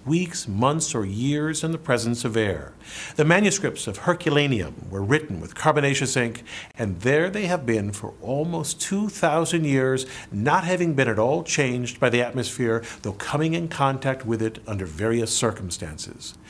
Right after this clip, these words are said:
Now, what is the circumstance which makes the potassium and carbon differ in this respect? It is a striking thing to see that the matter which is appointed to serve the purpose of fuel waits in its action. It does not start off burning like the potassium.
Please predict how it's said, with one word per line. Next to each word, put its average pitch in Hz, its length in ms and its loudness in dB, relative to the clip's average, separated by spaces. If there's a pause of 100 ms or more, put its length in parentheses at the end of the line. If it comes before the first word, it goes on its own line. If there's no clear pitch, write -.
(200)
Now, 123 260 2 (260)
what 123 260 2
is 214 160 0
the 202 80 2
circumstance 110 720 0
which - 180 -10
makes 117 300 0
the - 100 -6
potassium 180 720 -2
and 117 160 -4
carbon 135 480 0
differ 156 380 2
in 151 80 4
this 147 160 0
respect? 156 560 0 (340)
It 180 100 6
is 143 120 2
a 139 80 2
striking 240 580 2
thing 135 440 2
to 131 100 -4
see 180 400 2
that 170 180 -4
the 113 80 -2
matter 156 460 0
which 240 180 -4
is 139 100 -4
appointed 226 540 0
to 240 80 -2
serve 190 280 2
the 170 100 -2
purpose 208 400 0
of 226 120 0
fuel 143 440 2 (160)
waits 143 400 2
in 160 80 2
its 151 120 0
action. 120 460 0 (480)
It 160 140 2
does 190 180 4
not 202 180 2
start 165 280 0
off 139 180 -2
burning 135 360 4
like 117 180 0
the - 80 -8
potassium. 123 640 0